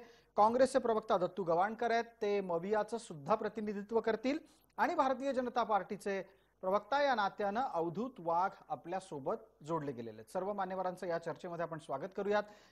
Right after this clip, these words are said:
पहिला प्रश्न, प्रवासी प्रतिनिधी या नात्यानं मधु कोटियन यांना. मधुजी, ज्या अपेक्षेनं सर्वसामान्य लोकलची वाट पाहतायत,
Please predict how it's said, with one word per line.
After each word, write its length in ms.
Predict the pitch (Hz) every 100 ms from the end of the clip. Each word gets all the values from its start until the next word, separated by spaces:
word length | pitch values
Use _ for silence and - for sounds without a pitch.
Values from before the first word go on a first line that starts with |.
| _
पहिला 300 | 233 220 311
प्रश्न, 420 | 311 277 - 262 294 - - _
प्रवासी 380 | 214 233 294 320
प्रतिनिधी 640 | 269 247 262 254 262 302
या 140 | 220 220
नात्यानं 440 | 220 220 226 226
मधु 280 | 214 170 208
कोटियन 580 | 214 190 180 233 247 254
यांना. 320 | 240 240 254 254 - _ _ _ _ _ _
मधुजी, 480 | 190 214 285 294 330
ज्या 640 | 285 151 226 226 311 320 269 - _ _ _ _ -
अपेक्षेनं 800 | 208 208 359 - - 247 170 170
सर्वसामान्य 880 | 254 233 208 247 247 226 247 240 277
लोकलची 840 | 247 185 - 233 226 240 254 277 -
वाट 360 | 135 175 254 311 -
पाहतायत, 500 | 208 175 160 156